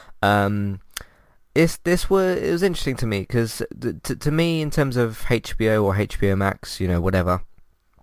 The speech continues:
I still think that they're probably the king of television at the moment. Apple T V Plus is very good. Netflix still puts out some good things, uh, and there's other good streaming services out there as well. Um,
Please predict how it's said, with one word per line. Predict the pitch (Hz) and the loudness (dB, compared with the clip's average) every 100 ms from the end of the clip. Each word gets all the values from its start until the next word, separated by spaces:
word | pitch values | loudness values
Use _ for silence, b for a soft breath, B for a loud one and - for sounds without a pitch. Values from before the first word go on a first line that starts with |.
| - - | -18 -2
I | 107 | 0
still | - 131 127 | 2 4 4
think | - 123 | 2 -2
that | 87 | 0
they're | 98 110 107 | 4 4 4
probably | - - 113 107 104 | 6 6 6 0 -2
the | 98 98 | -2 -2
king | - 98 | -2 -2
of | 90 | -2
television | - 95 92 90 85 87 - - | -2 -2 -2 -4 -6 -8 -8 -6
at | 85 | -4
the | 87 | -2
moment. | 90 87 85 - | -2 -2 -4 -2
Apple | 131 - | -2 -2
T | 131 | -4
V | 127 123 | -4 -2
Plus | 127 127 | -2 -4
is | 123 | -4
very | 120 120 117 | 0 0 2
good. | 123 131 B B B B | 0 -2 B B B B
Netflix | 110 - 113 | 0 0 -6
still | - 113 | -4 -2
puts | - - | 0 0
out | 107 107 | 0 -2
some | 110 | -2
good | 107 110 | -2 -2
things, | 110 110 117 117 - B B B - | -2 -2 -2 -6 -12 B B B -2
uh, | 101 98 | 2 2
and | 98 | 2
there's | 95 98 | 0 0
other | 98 | 0
good | 92 90 - | -2 -6 -6
streaming | - 95 90 87 | -4 -2 -2 -2
services | 95 90 - 87 | -4 -4 -6 -4
out | 87 | -2
there | 90 87 | -2 -4
as | 85 | -2
well. | 92 90 90 B B B B B - | 0 0 -2 B B B B B 2
Um, | 110 117 120 120 123 | 4 4 2 0 -8